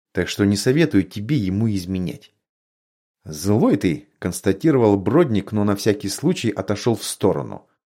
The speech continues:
Андрей в своей снаряге смотрелся довольно опасно. Несмотря на то, что комбез за два года заметно выцвел,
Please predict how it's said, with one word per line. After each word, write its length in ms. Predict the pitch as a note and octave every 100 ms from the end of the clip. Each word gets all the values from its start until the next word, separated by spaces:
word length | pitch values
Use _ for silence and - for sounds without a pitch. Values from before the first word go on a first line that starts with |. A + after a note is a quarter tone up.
| _ _
Андрей 500 | G#3+ C4 D#3+ D3+ G3+
в 80 | G3+
своей 380 | F3+ F3 B2+ C#3+
снаряге 600 | - E3 C#3+ A#2+ B2 C3+
смотрелся 600 | D3 C#3+ A#2 A2+ A2+ A#2
довольно 560 | A#2 A#2 A2 A2 A#2+
опасно. 600 | D3 - D#2+ D#2 - - _ _ _ _ _ -
Несмотря 520 | C3 F3 F#3 B3+ B3
на 100 | F#3+
то, 160 | A3+
что 180 | G3+ D3+
комбез 520 | D3 C#3+ C#3+ D3+ A3
за 180 | C3 B2+
два 220 | B2 C3
года 280 | C#3+ F#3+ D#3
заметно 520 | A#2+ C3 C3+ - B2+
выцвел, 600 | A#2+ D#3+ A3 - A#2 G2+